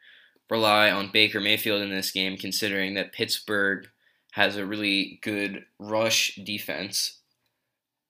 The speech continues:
And I also believe that this is going to end up in a Cleveland win. Because, again,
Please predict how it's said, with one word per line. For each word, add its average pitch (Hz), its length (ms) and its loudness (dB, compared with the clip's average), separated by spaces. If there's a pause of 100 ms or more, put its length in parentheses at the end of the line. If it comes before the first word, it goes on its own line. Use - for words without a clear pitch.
(120)
And 101 480 -4
I 107 160 4
also 110 420 0
believe 98 720 -4
that 95 180 -6
this 101 180 -10
is 95 100 -8
going 98 220 -6
to - 120 -6
end 98 140 -6
up 92 260 -2
in 98 220 -6
a 90 400 -6 (220)
Cleveland 104 600 -6
win. 180 280 0 (520)
Because, 95 640 -4
again, 107 380 -4